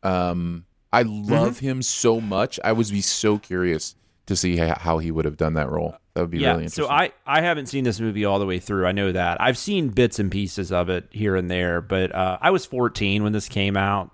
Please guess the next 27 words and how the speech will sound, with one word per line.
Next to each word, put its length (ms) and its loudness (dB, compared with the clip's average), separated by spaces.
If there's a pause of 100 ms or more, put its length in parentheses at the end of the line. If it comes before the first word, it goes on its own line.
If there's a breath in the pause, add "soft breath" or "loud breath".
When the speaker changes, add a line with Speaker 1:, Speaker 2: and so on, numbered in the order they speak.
(120)
Speaker 2:
Uh, 220 2
Speaker 1:
Mm-hmm. 120 -8
Speaker 2:
I 140 0
was 140 -2
probably, 520 -2 (280 soft breath)
if 120 -12
I 140 4
was 180 -4
watching, 480 -2
like, 320 2
something 360 2
more 180 2
female-centric 880 0
when 80 -2
I 80 2
was 160 0
fourteen, 480 0
it 60 2
was 140 -6
'cause 180 -2
I 40 6
was 120 2
watching 280 0
it 60 -8
with 140 -2
my 100 0
mom. 480 -2